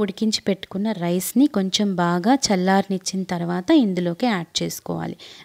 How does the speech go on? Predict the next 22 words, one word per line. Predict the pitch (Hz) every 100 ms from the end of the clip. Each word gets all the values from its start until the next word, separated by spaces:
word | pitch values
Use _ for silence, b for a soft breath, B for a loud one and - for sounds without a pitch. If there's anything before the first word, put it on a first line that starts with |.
| B 208
వేడిగా | 226 247 254 254 226
ఉన్న | 202
రైస్ | 180 175 180 -
కన్నా | 185 175 170 -
కూడా | 220 311
కొంచెం | 220 220 240 233 -
చల్లారిన | 190 185 202 208 202 190 - 180
రైస్ని | 175 175 - 196
యాడ్ | 175 170 -
చేసుకుంటే | 180 - 175 175 285 381 B B B B B 220
మనకి | 226 226 196
రైస్ | 202 -
అనేది | 226 190 240
విరిగిపోకుండా | 202 185 214 - 190 180 170 208 240
ఉంటుంది. | 175 170 160 170 - _ b b b b b _ _ -
So | 208 190 - 190
ఆ |
రైస్ని | 185 180 185 - 254 311 - _ _ _ _ - 208
ఇందులో | 208 202 180
యాడ్ | 180 -
చేసుకొని | 202 185 - 208 311
బాగా | 196 170 185